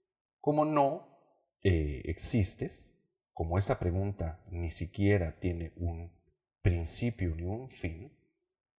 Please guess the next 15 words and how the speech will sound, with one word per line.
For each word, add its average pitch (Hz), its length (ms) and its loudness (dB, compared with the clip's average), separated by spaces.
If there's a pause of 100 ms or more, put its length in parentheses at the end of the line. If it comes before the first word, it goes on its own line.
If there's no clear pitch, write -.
(140)
lo 113 200 6
que 135 120 6
puedes 143 500 6
ver 104 380 4
es 127 180 0
que - 120 -2
en 113 100 0
realidad 90 480 4
lo 90 260 6
que - 140 -2
tú 143 280 4
eres 69 480 -6
es - 280 -4
un 90 260 -6
proceso - 580 2